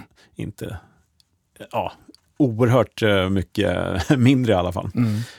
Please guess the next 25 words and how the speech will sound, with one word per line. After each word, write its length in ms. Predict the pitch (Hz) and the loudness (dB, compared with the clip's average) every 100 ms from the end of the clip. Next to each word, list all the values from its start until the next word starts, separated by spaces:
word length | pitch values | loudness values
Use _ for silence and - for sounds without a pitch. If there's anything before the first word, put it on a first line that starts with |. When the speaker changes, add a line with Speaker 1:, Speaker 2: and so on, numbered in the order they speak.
| _ | _
Speaker 1:
Men, 220 | 127 156 | 2 6
eh, 160 | 147 143 - _ | 4 2 -4 _
alldeles 340 | - 147 156 - | 0 2 2 2
oavsett 440 | 143 120 185 147 | 4 2 2 -2
så, 540 | - 123 113 107 104 101 104 - | -2 0 4 4 4 0 -2 -8
eh, 380 | 104 98 98 - | -6 -6 -6 -2
finns 280 | 160 185 | 0 0
det 80 | - | 2
ju 20 | |
en 140 | 104 101 | 0 0
naturlig 440 | 120 117 - 113 107 | -4 -2 0 2 2
oro 200 | 104 113 | 2 0
för 120 | 95 | -2
att, 300 | 92 - - - | -4 -8 -14 -4
ja, 80 | 120 | -2
men 80 | 123 | 0
det 60 | |
finns 180 | 113 101 | 0 -2
en 40 | |
rekyl 300 | 98 - 104 | -2 0 0
neråt 600 | 98 95 92 92 87 _ 92 | 2 0 0 -2 -4 _ -4
och 400 | 87 85 - 90 | -2 -4 -4 -6
allt 140 | 87 | -4
det 80 | 87 | -4
här. 160 | 90 | -4